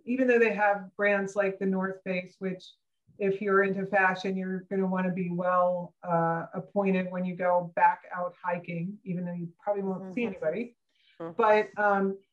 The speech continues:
Speaker 1: they're more in the outdoorsy brands like Vans, Timberland, that sort of thing. I
Speaker 2: Mm-hmm.
Speaker 1: think that's a much longer term play. I like them because they're the Procter and Gamble of clothing. They'll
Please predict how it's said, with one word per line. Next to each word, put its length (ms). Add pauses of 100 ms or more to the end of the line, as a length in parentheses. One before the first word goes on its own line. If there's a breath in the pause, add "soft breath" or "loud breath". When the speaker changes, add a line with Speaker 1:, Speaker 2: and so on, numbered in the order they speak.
(140)
Speaker 1:
they're 280
more 420
in 160
the 120
outdoorsy 600
brands 400
like 260
Vans, 680 (220)
Timberland, 680 (140)
that 240
sort 200
of 140
thing. 300 (440)
I 40
Speaker 2:
Mm-hmm. 160
Speaker 1:
think 160
that's 180
a 40
much 280 (260)
longer 400
term 380
play. 500
I 100
like 300
them 140
because 340
they're 200
the 100
Procter 540
and 140
Gamble 480
of 140
clothing. 580
They'll 120